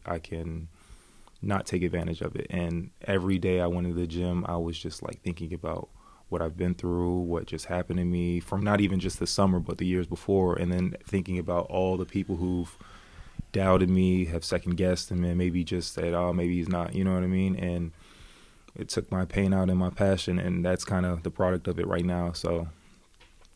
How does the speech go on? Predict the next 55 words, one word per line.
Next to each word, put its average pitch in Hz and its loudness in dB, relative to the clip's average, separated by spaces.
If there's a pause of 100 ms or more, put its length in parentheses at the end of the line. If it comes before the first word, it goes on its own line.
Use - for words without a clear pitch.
(140)
it's, 110 2
it's, 110 2
it's 110 2
been 110 2
well. 107 8 (300)
Um, 95 2
in 95 2
moments 98 4
it, 92 4
it 98 6
may, 95 2
it - -2
may 95 2
not 92 2
seem 98 2
as 98 -2
well 98 6
as 92 0
it 90 -2
could 104 2
be. 107 2
And 95 4
then 92 4
even 92 0 (440)
in 104 -2
my 95 4
head, 92 0
I 92 0
feel 90 -2
like 90 -2
there's - -4 (100)
so - -2
much 87 0
of - -6 (220)
the 90 -6
different 92 4
levels 87 2
I 85 0
could 82 -6
reach 87 -2
to, 92 -6 (280)
you 101 2
know 95 4
what 92 4
I 92 6
mean? 92 4
So 110 10
it's 104 10
about, 104 8
okay, 101 4
how 92 2
do 95 6
I 92 6
get 95 4
there? 92 4